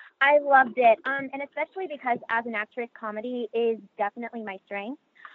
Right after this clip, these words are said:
Um, I really played into that, um, with all the other characters. If you watch just our on-screen chemistry with, especially with, um,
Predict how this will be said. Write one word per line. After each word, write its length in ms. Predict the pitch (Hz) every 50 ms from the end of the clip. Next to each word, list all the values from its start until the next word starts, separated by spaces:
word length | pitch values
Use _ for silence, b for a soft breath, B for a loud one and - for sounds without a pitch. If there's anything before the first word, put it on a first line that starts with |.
| B _ -
Um, 440 | 240 240 240 226 220 208 202 196 - _ _ _
I 200 | 254 247 254 262 247
really 320 | 233 269 269 277 311 302 240 - _ _
played 220 | - 262 247 247 220 208
into 380 | - 220 220 220 - - 233 214
that, 380 | 220 214 208 202 208 202 196 190 - _ _ _ _ _ _ _ -
um, 340 | 220 226 226 214 208 202 190 -
with 260 | - 220 240 262 302 - -
all 140 | 254 277 285
the 120 | 262 240
other 160 | 226 220 240 247
characters. 560 | - - 226 220 214 214 _ 226 214 214 214 - -
If 120 | 247 240 -
you 100 | 269 262
watch 300 | 233 247 247 247 247 - _ b b b b b b b b b b b _ _ _
just 140 | 302 302 - _ _ _ _ _ _ _ _ _ _ _
our 180 | - 294 294 294 - 277
on-screen 440 | 277 302 330 - _ - 359 302 262
chemistry 460 | - 247 233 254 254 _ 285 269 262
with, 160 | 254 247 240 _ _ _ - - - -
especially 540 | 262 262 - - 285 277 _ 294 285 269 262
with, 160 | 240 247 233 - - 240 -
um, 440 | 233 226 214 208 208 208 208 220